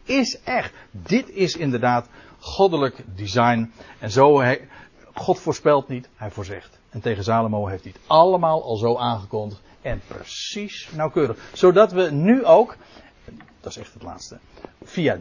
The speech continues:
drie lijnen, dus op deze tijdlijn van,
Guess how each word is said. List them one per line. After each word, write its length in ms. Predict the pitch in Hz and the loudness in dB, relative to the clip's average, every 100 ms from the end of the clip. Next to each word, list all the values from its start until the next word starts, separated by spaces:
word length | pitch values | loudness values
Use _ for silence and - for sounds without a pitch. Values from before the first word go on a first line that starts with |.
| 82 | -8
drie 360 | 107 185 311 320 | -2 4 4 4
lijnen, 440 | 233 131 202 277 381 _ _ _ _ _ | 2 2 -4 -8 -10 _ _ _ _ _
dus 480 | 113 147 208 - - - - | -4 -4 -4 -10 -14 -20 -2
op 200 | 165 123 | 0 2
deze 380 | 147 143 113 95 _ _ _ - | 2 2 -2 -14 _ _ _ -4
tijdlijn 720 | 175 196 196 156 147 196 302 - 135 | -2 -2 -2 -4 -2 -6 -8 -14 -16
van, 320 | - 120 | -6 -6